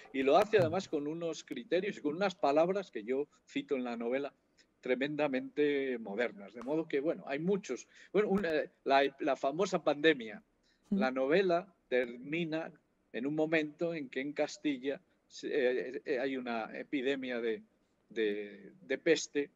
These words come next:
Speaker 1: y, y ¿cómo se solucionaban las cosas? Pues igual que lo solucionamos en los primeros meses de pandemia, encerrándose la gente en casa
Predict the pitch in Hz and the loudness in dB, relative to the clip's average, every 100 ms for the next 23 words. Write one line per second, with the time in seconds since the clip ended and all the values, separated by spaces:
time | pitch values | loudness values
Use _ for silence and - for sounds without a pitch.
0 | _ _ _ _ - 147 147 139 131 120 | _ _ _ _ 0 2 4 2 0 -4
1 | 117 170 135 123 - 170 175 165 - 151 | -6 -6 -6 -6 0 0 2 0 0 2
2 | 147 - 143 139 147 147 139 139 - 196 | 2 2 0 2 2 0 -2 -4 -4 -2
3 | 190 131 - - - _ _ 131 123 135 | -2 -4 -6 -14 -20 _ _ -4 0 4
4 | 147 165 160 160 151 143 127 139 127 139 | 6 6 6 2 0 -4 -4 -4 -2 -4
5 | 139 131 120 113 113 120 123 113 120 113 | -6 -6 -6 -8 -8 -4 -4 -4 -6 -6
6 | - 101 - _ _ _ _ 117 110 113 | -6 -8 -10 _ _ _ _ -4 -2 -2
7 | 113 135 110 101 90 _ _ - 120 - | 0 0 0 -8 -8 _ _ -8 -6 0
8 | 120 123 151 151 139 131 127 123 143 135 | 0 4 2 2 -2 0 0 2 0 -2
9 | 147 151 156 - 160 | -4 0 0 0 -4